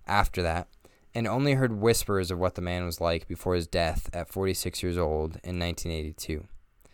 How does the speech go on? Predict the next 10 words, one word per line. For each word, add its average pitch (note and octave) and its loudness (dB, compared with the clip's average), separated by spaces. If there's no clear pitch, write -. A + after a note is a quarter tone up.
The F#2+ 0
younger B2 4
Barack A2 6
was G2 0
twenty-one F2+ 0
years E2+ -2
old D#2 -2
at E2+ -2
that D2+ -6
time. D2+ -12